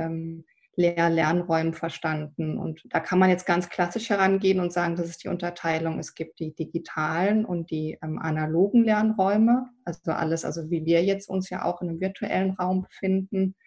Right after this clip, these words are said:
Dann gibt es den, ähm, physischen Raum. Da ist mir dann auch wichtig zu betrachten, dass es eben nicht nur dann die Lehr- und Lernräume gibt, sondern dass auch zusehends Studierende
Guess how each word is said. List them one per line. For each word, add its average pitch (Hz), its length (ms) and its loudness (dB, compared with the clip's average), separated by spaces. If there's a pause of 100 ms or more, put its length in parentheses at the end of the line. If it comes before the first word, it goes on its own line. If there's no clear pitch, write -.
(500)
Dann 165 140 -2
gibt 175 240 -4
es 165 160 -6
den, 165 220 -2
ähm, 156 300 -4 (280)
physischen 226 640 2
Raum. 214 720 4 (500)
Da 170 120 0
ist 170 160 -4
mir 170 100 4
dann 175 180 2
auch - 220 -2
wichtig 180 600 -4 (120)
zu 175 180 -8
betrachten, 170 680 -6
dass 160 200 -6
es - 120 -8
eben 170 280 0
nicht 170 220 -4
nur 170 160 0
dann 160 240 -2
die 160 100 0
Lehr- 156 380 0
und 160 220 -4
Lernräume 180 760 2
gibt, 202 320 -4
sondern 165 460 -4
dass 160 240 -8
auch 160 260 -6 (400)
zusehends 180 500 2
Studierende 165 840 -2